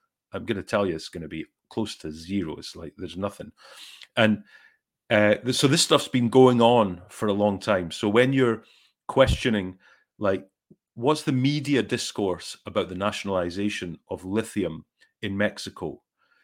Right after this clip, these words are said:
you should always assume that whatever the content of that article is gonna be, is probably gonna be false. It's gonna be misleading. And if it's not, then that's gonna be a nice surprise. You, uh, you know, I'd love to be proven wrong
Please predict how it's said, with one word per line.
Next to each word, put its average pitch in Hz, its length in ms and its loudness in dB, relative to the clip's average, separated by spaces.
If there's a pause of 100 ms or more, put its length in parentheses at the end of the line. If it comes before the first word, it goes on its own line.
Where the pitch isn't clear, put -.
(120)
you 113 160 -4
should 107 320 -4
always 139 320 2
assume 120 520 0
that 90 180 -6
whatever 113 400 -2
the 101 100 -10
content 107 540 -4 (460)
of 98 180 -8
that 95 220 -6 (120)
article 95 400 -4
is 85 100 -8
gonna 87 140 -10
be, 80 80 -10
is 78 80 -12
probably 131 380 -2
gonna 98 160 -4
be 87 260 -10 (420)
false. - 440 -2
It's - 80 -14
gonna 110 220 -2
be 92 280 -6 (560)
misleading. 104 840 0 (540)
And 110 320 4 (120)
if 123 140 -2
it's 113 140 -2
not, 160 280 0
then 120 280 0
that's - 260 -6
gonna 113 160 -4
be 104 140 -4
a 101 60 -4
nice 101 220 -2
surprise. 98 480 -2
You, 90 140 -10 (100)
uh, 92 120 -4 (120)
you 110 120 -6
know, 95 120 -2
I'd 101 160 -2
love 107 200 0
to 110 100 -10
be 98 120 -6
proven 98 420 -4
wrong 95 380 2